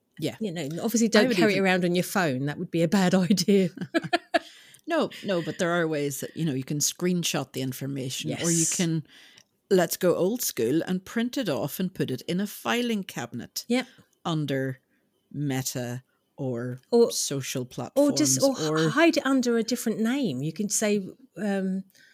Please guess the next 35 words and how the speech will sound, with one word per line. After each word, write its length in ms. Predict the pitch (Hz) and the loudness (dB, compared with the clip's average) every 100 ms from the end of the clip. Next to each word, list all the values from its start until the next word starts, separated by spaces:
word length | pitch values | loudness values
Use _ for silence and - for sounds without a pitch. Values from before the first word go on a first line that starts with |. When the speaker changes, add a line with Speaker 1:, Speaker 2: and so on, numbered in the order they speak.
| _ | _
Speaker 2:
menus, 720 | 220 247 254 151 135 127 - 220 - 247 | 2 4 4 2 -2 -4 -2 -2 -2 -8
Speaker 1:
<laughs> 220 | - 220 | -4 2
Speaker 2:
you 100 | 240 | 4
know, 280 | 254 277 247 - - 330 | 6 4 0 -6 -16 -8
'cause 140 | 247 | 0
the, 140 | 247 208 | 2 4
the, 40 | |
Speaker 1:
Yeah, 280 | 196 233 160 | 4 4 4
Speaker 2:
the, 300 | 247 262 262 | 2 2 2
Speaker 1:
but 120 | - | 0
Speaker 2:
the 100 | 233 | 0
easier 460 | 240 269 247 208 196 | 2 2 2 0 0
you 160 | 190 | 0
make 180 | 196 190 | -2 -4
it 100 | 170 | -6
for 120 | 202 | -6
somebody 240 | 190 190 180 | -6 -2 -2
else 180 | 208 202 | -2 -4
to 100 | 180 | -8
pick 240 | 156 151 | -10 -10
up, 220 | 127 - - _ _ _ - | -12 -12 -20 _ _ _ -12
the 80 | 170 | -6
worse 320 | 170 151 180 | -4 -4 -4
it 80 | 202 | -2
is. 300 | 170 127 - - - - _ _ | -2 -4 -10 -18 -20 -20 _ _
But 140 | - - | -8 -4
as 120 | 262 | -2
long 180 | 285 311 | 2 2
as 140 | 202 | 2
you 260 | 220 277 285 | 2 2 2
know 180 | 214 | 0
where 220 | 170 131 139 | -2 -6 -10
to 140 | 147 | -12
find 360 | 151 123 95 107 | -12 -12 -14 -16
it, 380 | - - - | -12 -10 -10